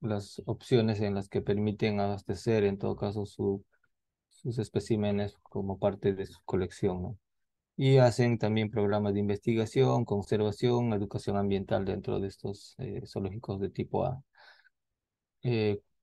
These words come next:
y bueno, el más conocido es básicamente el zoológico de,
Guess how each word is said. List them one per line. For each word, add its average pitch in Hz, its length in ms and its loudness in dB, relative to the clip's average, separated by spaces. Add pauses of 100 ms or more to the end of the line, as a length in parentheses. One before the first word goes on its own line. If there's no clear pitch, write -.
y 113 200 0
bueno, 95 240 2
el 92 100 0
más 101 180 2
conocido 104 680 6 (280)
es - 480 -4
básicamente 95 520 -2
el 95 160 -4
zoológico 95 540 0
de, 95 280 2